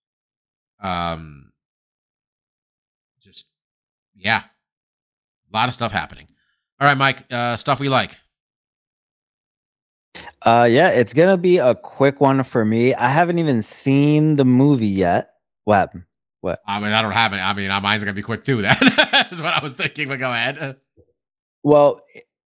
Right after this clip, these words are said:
Speaker 2: it's gonna be for a movie I haven't seen yet, but the reason why I like it is because of the implications.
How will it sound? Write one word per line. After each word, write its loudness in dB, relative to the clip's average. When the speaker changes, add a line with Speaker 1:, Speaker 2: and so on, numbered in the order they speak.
Speaker 2:
it's 2
gonna 4
be 4
for 2
a 4
movie -2
I 0
haven't 0
seen -2
yet, 2
but 0
the -2
reason 4
why 6
I 2
like -4
it -2
is -4
because 0
of -2
the 0
implications. 0